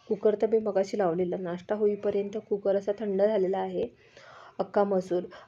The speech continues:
आपण, अ, हॉटेलच्या पद्धतीने करायचा प्रयत्न करतो, पण ते जास्त क्वांटिटीमध्ये असतो, त्यामुळे ते तिथले, म्हणजे हॉटेलच्या तर भाज्या टेस्टी लागतातच, पण त्यामध्ये ना, तुम्हाला खरं सांगू का,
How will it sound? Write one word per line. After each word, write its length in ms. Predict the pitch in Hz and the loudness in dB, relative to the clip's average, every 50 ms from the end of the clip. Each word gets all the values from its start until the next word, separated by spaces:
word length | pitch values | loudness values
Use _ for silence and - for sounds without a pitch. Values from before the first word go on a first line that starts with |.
| - - | -8 -8
आपण, 360 | 170 165 - 226 220 220 226 | -4 2 2 4 4 4 2
अ, 260 | 226 226 220 220 220 | 2 2 2 0 0
हॉटेलच्या 560 | 208 208 196 185 - - 220 233 226 - 262 | 0 -2 -2 -2 2 4 4 4 4 2 2
पद्धतीने 540 | 262 - 240 208 208 226 220 240 240 247 247 | 4 2 2 4 4 4 4 4 2 2 2
करायचा 380 | 247 - 226 202 196 202 240 226 | 4 6 6 6 6 4 4 0
प्रयत्न 340 | - 220 214 208 - 226 | 2 2 2 2 2 2
करतो, 200 | 220 226 220 233 | 4 4 4 4
पण 140 | 226 247 240 240 | 2 2 2 2
ते 60 | 262 | 2
जास्त 340 | 233 - 220 202 202 - 226 | 2 2 0 0 0 0 -2
क्वांटिटीमध्ये 680 | 220 - 226 220 214 226 220 240 233 220 220 208 220 214 | 0 0 0 2 2 2 4 4 2 2 0 -4 -2 0
असतो, 260 | 208 208 202 - 226 | 0 0 -2 -4 -10
त्यामुळे 420 | 202 214 214 214 214 226 233 240 233 | -6 -6 -6 -6 -4 -2 -2 -2 -2
ते 400 | 233 - 254 262 262 262 254 - | 0 0 2 2 2 -2 -4 -4
तिथले, 380 | 254 233 - - 240 233 240 254 | -6 -6 -4 0 2 4 4 4
म्हणजे 300 | 240 - - 185 - - | 4 0 -2 -6 -6 -6
हॉटेलच्या 500 | 196 175 - 190 190 196 202 - 226 220 226 | -6 -6 -8 -4 -2 -2 -2 -2 -4 -2 0
तर 60 | 240 | 0
भाज्या 280 | 226 214 214 180 208 220 | 0 0 0 0 0 0
टेस्टी 480 | 214 - - 214 196 190 - - 226 | 0 0 -2 -2 -2 -2 -4 -4 -2
लागतातच, 600 | 214 190 185 - - 226 226 226 - 294 302 - | 0 0 -2 -2 -4 -6 -6 -4 -4 -6 -6 -8
पण 160 | - - - - 220 220 | -8 -6 -6 -6 -4 -2
त्यामध्ये 500 | - 196 - 190 196 196 202 196 214 214 | 0 0 0 2 0 -4 -2 -2 -2 -2
ना, 120 | 202 202 202 | -2 -6 -10
तुम्हाला 300 | - 202 - 202 202 202 | -10 -8 -6 -4 -4 -4
खरं 260 | 202 - 208 190 196 | 0 0 0 0 0
सांगू 300 | 190 - 214 208 202 196 196 - | -2 -4 -4 -4 -6 -6 -6 -4
का, 120 | - 190 | -4 -4